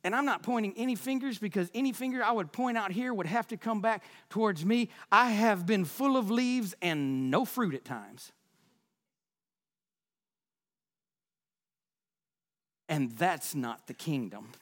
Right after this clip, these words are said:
God has called us to be full of fruit.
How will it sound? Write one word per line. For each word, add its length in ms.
God 260
has 180
called 520
us 200
to 140
be 360
full 420
of 220
fruit. 560